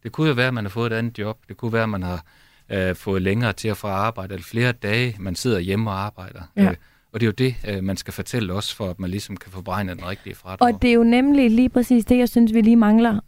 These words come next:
Speaker 2: at fortælle. Hvad
Speaker 1: Ja.
Speaker 2: er det, der kan ske,
Speaker 1: Ja.
Speaker 2: hvis man ikke gør det, og man ligesom bare lader
Speaker 1: Jamen,
Speaker 2: det
Speaker 1: så
Speaker 2: køre?
Speaker 1: tror jeg egentlig, altså det vi kan mærke, når vi er,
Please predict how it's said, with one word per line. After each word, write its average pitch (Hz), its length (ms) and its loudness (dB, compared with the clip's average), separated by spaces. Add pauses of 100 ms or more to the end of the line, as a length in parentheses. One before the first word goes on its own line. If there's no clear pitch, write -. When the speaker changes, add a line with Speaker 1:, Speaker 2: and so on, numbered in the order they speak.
(120)
Speaker 2:
at 190 120 2
fortælle. 214 440 2 (180)
Hvad 202 120 2
Speaker 1:
Ja. - 80 2
Speaker 2:
er 202 40 6
det, 220 140 4
der 196 120 0
kan - 180 -10
ske, - 480 0 (200)
Speaker 1:
Ja. 113 160 0
Speaker 2:
hvis 214 240 4
man 233 180 2 (200)
ikke 320 160 2 (100)
gør 185 180 4
det, 185 240 0
og 196 140 4
man 190 140 6
ligesom 202 300 4
bare 175 280 -2 (280)
lader 220 120 6
Speaker 1:
Jamen, 240 60 8
Speaker 2:
det 262 60 4
Speaker 1:
så - 100 4
Speaker 2:
køre? 349 100 6
Speaker 1:
tror 139 280 4
jeg 113 80 2
egentlig, 107 340 2
altså 98 220 -4
det 139 220 -2
vi 143 60 0
kan 113 200 -2
mærke, 113 380 0
når 101 100 -2
vi 92 180 -6
er, 90 200 -6